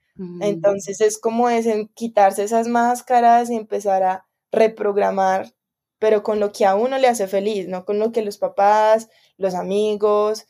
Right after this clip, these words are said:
Speaker 2: la religión, la escuela, cualquier tema externo a uno,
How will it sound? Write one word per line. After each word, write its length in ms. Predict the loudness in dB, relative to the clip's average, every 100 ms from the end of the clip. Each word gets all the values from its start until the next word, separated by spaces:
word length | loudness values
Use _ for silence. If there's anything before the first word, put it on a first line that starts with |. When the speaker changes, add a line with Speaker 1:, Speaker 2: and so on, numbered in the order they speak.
| _ -2
Speaker 2:
la 140 | -2
religión, 600 | 0 -4 -2 0 0 0
la 60 | -2
escuela, 600 | -2 0 2 2 0 0
cualquier 440 | -2 -2 0 0
tema 440 | 0 0 -2 -6 -10 _ _ _ _ _
externo 580 | -2 -2 0 0 0 2
a 80 | 4
uno, 400 | 2 0 -8